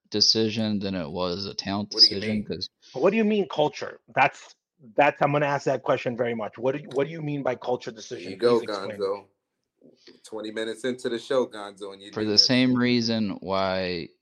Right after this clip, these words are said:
Speaker 1: there was only Andrew Vaughn that picked him up off the ground when he got knocked out.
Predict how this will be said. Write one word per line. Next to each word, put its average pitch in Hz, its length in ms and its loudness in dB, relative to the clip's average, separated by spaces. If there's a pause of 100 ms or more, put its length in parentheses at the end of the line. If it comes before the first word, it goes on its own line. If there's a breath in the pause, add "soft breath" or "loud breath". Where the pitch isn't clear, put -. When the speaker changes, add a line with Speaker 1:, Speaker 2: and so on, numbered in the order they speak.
(120)
Speaker 1:
there 95 200 -10
was 90 120 -8
only 92 580 -8 (460)
Andrew 98 360 -4
Vaughn 92 320 -4
that 87 200 -8
picked 85 240 -8
him 82 160 -8
up 82 240 -10
off 78 220 -8
the 85 80 -14
ground 80 420 -8
when 76 80 -12
he 78 80 -12
got 80 240 -8
knocked 78 360 -8
out. 73 340 -8